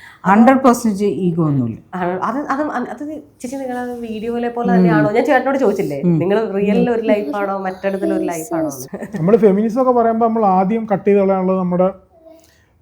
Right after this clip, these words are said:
Speaker 3: മെൻ പ്രിവിലേജ് ആണ്.
Speaker 2: ആ, ആ.
Speaker 3: ആ പ്രിവിലേജ് വെച്ചിട്ട് എനിക്ക് ഫെമിനിസം പറയാൻ പറ്റത്തില്ല.
Speaker 2: തീർച്ചയായും, തീർച്ചയായും.
Speaker 3: അപ്പൊ അതായത് ഞാനൊരു, ആ, എന്താണ്,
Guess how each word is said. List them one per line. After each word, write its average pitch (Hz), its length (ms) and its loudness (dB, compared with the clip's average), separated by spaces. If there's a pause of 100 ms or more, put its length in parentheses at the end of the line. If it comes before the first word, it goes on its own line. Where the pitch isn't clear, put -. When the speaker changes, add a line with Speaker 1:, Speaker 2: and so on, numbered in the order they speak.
(420)
Speaker 3:
മെൻ 202 280 2 (120)
പ്രിവിലേജ് 180 460 6
ആണ്. 139 120 -8 (240)
Speaker 2:
ആ, 127 160 -8 (200)
ആ. 127 220 -10 (840)
Speaker 3:
ആ - 20 -2
പ്രിവിലേജ് 202 480 6
വെച്ചിട്ട് 220 260 2
എനിക്ക് 220 200 0
ഫെമിനിസം 196 460 0
പറയാൻ 175 220 0
പറ്റത്തില്ല. 147 460 -14
Speaker 2:
തീർച്ചയായും, 190 400 -2
തീർച്ചയായും. 160 300 -14
Speaker 3:
അപ്പൊ 185 260 2
അതായത് 214 260 10
ഞാനൊരു, 247 680 6 (340)
ആ, 196 40 -4 (1120)
എന്താണ്, 202 400 4